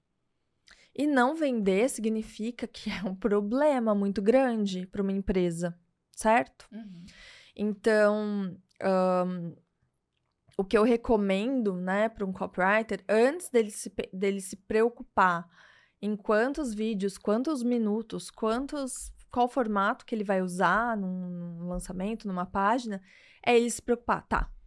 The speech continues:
Speaker 1: eu tenho esse produto, eu tenho esse especialista, eu tenho essa promessa, eu tenho esse benefício. Como que eu vou pegar isso aqui, uma ideia ordinária, que às vezes é emagrecer, ganhar dinheiro, né?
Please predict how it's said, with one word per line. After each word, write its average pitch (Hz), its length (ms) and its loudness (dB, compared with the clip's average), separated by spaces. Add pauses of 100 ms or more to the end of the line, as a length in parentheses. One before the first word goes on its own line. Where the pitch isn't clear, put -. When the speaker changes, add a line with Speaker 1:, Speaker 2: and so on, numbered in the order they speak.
(500)
Speaker 1:
eu 208 120 0
tenho 214 200 2
esse 240 120 -4
produto, 196 560 -2
eu 190 100 -4
tenho 196 160 -2
esse 208 160 -6
especialista, 190 680 -4
eu 190 40 -6
tenho 202 160 -2
essa 233 220 -4
promessa, 190 580 -2
eu 185 40 -6
tenho 208 180 0
esse 214 140 -10
benefício. 220 720 -4
Como 262 260 -6
que 285 100 -8
eu 254 40 -2
vou 240 120 -2
pegar 220 340 0
isso - 200 -10
aqui, 190 420 -8
uma 196 200 -2
ideia 180 400 -2
ordinária, 226 840 2 (720)
que 196 80 -8
às 190 60 -4
vezes 190 260 0
é 165 220 0 (240)
emagrecer, 277 640 0 (280)
ganhar 220 200 4
dinheiro, 202 580 0 (120)
né? 190 180 -6